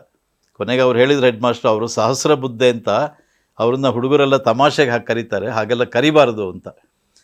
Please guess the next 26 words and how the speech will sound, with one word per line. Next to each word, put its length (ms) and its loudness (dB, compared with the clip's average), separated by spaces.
ಅವತ್ತು 320 2
ಇನ್ನೊಂದು 360 -2
ಪಾಠ 280 2
ಕಲ್ತ. 360 -4
ಏನು 240 -4
ಅಂದರೆ, 420 -6
ನಮ್ಮ 240 -2
ಮುಗ್ಧತೆಯೇ 640 2
ಅನೇಕ 340 4
ಸರಿ 220 0
ನಮಗೆ 380 0
ತೊಂದರೆ 380 2
ತ-, 420 -2
ತಂದ್ಬಿಡುತ್ತೆ. 540 -2
ಹಾಗಾಗಿ 320 2
ಮುಗ್ಧರಾಗಿರಬಾರ್ದು, 1120 0
ಸ್ವಲ್ಪ 280 -2
ವಿವೇಕ, 560 4
ಜ್ಞಾನ 360 0
ಬೆಳೆಸ್ಕೋಬೇಕು 840 -2
ಅಂತ 180 -12
ಏಕನಾಥ 500 -2
ಅವತ್ತು 380 -4
ಎರಡನೇ 420 2
ಪಾಠವನ್ನ 680 -2
ಕಲ್ತ. 360 -8